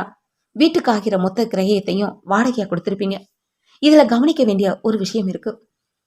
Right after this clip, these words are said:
எனக்கு நீங்க பூரா பணமும் கொடுத்திருந்தால் கூட வீடு எனக்கு தான் சொந்தமாக இருக்கும், உங்களுக்கு சொந்தமாகி இருக்காது.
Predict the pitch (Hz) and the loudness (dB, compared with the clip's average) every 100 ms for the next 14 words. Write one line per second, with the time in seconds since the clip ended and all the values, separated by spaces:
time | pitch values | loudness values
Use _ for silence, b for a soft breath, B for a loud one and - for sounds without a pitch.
0 | _ _ 285 320 262 226 220 - - 302 | _ _ 2 4 4 4 2 0 -2 0
1 | 302 226 196 202 190 - _ 247 247 233 | 2 2 0 -2 -4 -10 _ 0 2 0
2 | 220 185 190 214 - - _ _ _ 226 | 2 0 0 -2 -2 -10 _ _ _ 0
3 | 277 254 202 220 247 208 202 190 202 202 | 2 2 2 0 0 -2 -2 -2 -2 -2
4 | 175 175 185 - - _ _ _ _ 247 | -6 -6 -6 -6 -10 _ _ _ _ 2
5 | 277 254 220 220 190 220 190 175 185 170 | 4 2 0 -2 -2 -2 -2 -2 -4 -4
6 | 202 202 | -4 -6